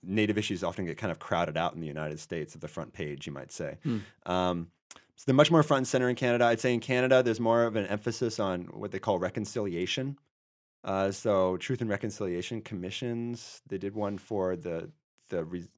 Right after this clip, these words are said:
Speaker 1: reserve schooling system, uh, a few years ago, which has caused a, a real national conversation in Canada, reckoning with the history of assimilation. There's almost an identical history in the United States, and there's nothing even remotely similar
Speaker 2: Hmm.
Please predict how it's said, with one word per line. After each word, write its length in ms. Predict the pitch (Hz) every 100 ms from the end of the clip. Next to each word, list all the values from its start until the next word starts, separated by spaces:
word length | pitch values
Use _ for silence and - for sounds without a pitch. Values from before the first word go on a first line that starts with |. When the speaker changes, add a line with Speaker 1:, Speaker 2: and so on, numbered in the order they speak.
| -
Speaker 1:
reserve 400 | 92 90 92 90
schooling 400 | - 98 95 104
system, 580 | 104 117 - 127 131 127 _ _ _ _ _ _ -
uh, 260 | 104 101 101
a 60 |
few 200 | - 113
years 300 | 113 101 107
ago, 460 | 123 120 120 127 -
which 200 | 104 -
has 120 | 104
caused 400 | - 101 101 104
a, 80 | 90 80 _
a 80 | 85
real 480 | 80 85 98 95 92
national 400 | 92 87 - 87
conversation 880 | - 87 85 - 92 - 110 110 107 _ _ -
in 80 | 104
Canada, 380 | - 107 110 104
reckoning 500 | 92 90 101 98 98
with 120 | 95
the 60 |
history 240 | 92 90 98
of 40 |
assimilation. 720 | 82 - 90 82 90 113 110 104 _ _ _ _ _ _
There's 140 | 113
almost 200 | 127 135
an 80 | 127
identical 380 | 110 107 113 117
history 200 | 113 -
in 20 |
the 60 | 101
United 240 | 92 92
States, 280 | - 95 82
and 80 | 90
there's 180 | 82 76
nothing 440 | 95 87 - 90
even 180 | 85 80
remotely 360 | 80 82 80 85
similar 480 | - 80 82 85 87
Speaker 2:
Hmm. 200 | 123